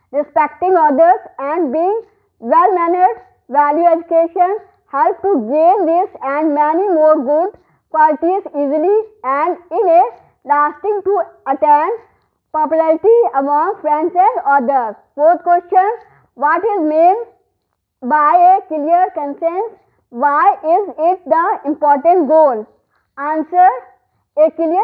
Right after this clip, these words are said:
conscience means a conscience void of the guilt of a wrong done. If you have got all these manipulation, dishonesty, deceit, or any other wrong means,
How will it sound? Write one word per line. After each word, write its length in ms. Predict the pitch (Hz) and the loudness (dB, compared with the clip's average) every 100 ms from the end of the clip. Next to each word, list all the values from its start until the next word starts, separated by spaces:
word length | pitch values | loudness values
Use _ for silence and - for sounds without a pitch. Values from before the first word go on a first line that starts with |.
| 466 | -2
conscience 600 | 359 311 285 330 381 349 | -2 -2 -2 0 0 -2
means 280 | 311 311 311 | -2 0 4
a 140 | 359 494 - _ _ | 4 2 -10 _ _
conscience 520 | 311 320 320 392 427 | -4 -4 -2 -2 -2
void 460 | 311 302 311 330 302 | 0 2 0 -2 -4
of 240 | 277 294 233 | -2 0 0
the 120 | 302 277 | -2 -2
guilt 240 | 339 392 | -2 0
of 300 | 349 294 294 | 0 0 -2
a 640 | 311 330 440 - _ _ 254 | 2 2 2 -4 _ _ -4
wrong 320 | 294 302 359 466 - _ _ _ _ _ - 247 | -2 -2 -4 -6 -12 _ _ _ _ _ -8 0
done. 320 | 330 302 226 _ _ _ | 0 0 -6 _ _ _
If 160 | 349 392 | -4 0
you 300 | 370 349 359 | 2 2 2
have 380 | 294 - 349 254 | 2 4 2 0
got 240 | 302 359 359 262 | 0 0 -2 -6
all 320 | 277 339 349 | 0 0 0
these 260 | 330 359 427 _ _ _ _ | -2 -4 -6 _ _ _ _
manipulation, 1080 | 254 302 349 370 330 320 311 339 330 349 427 285 | -4 -2 -2 -2 2 2 0 -2 0 -2 -6 -4
dishonesty, 880 | 320 330 302 311 320 320 - 359 440 453 _ _ | -6 -4 -4 -2 -2 -4 -2 2 2 0 _ _
deceit, 480 | 277 320 285 381 440 - _ | -2 0 2 2 0 -6 _
or 340 | - 302 330 339 | 0 0 0 -2
any 260 | 302 370 427 | -2 0 0
other 280 | 320 302 320 294 | 0 -2 -2 0
wrong 380 | 285 302 370 349 | 0 0 0 0
means, 340 | 359 392 466 | 0 -2 -6